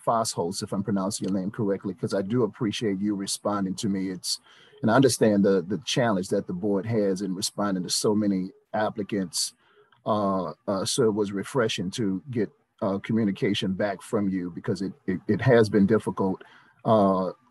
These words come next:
this is the first time that I, uh, have been made aware, however, that my supervisor needed to be contacted about a dispute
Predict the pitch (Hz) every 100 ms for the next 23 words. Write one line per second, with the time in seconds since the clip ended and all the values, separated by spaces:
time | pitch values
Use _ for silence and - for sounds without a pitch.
0 | - 123 - 107 110 - 131 120 - 87
1 | 82 - 110 95 95 95 87 - - 98
2 | 90 120 98 104 101 95 90 92 95 90
3 | 87 - 107 95 95 92 - _ _ -
4 | - 107 98 95 87 - _ _ 113 98
5 | 101 - 120 104 98 95 98 98 101 90
6 | - 90 98 92 85 - 139 120 110 -
7 | 90 92 101 90 92 92 92 - 90 90
8 | - - 113 107 87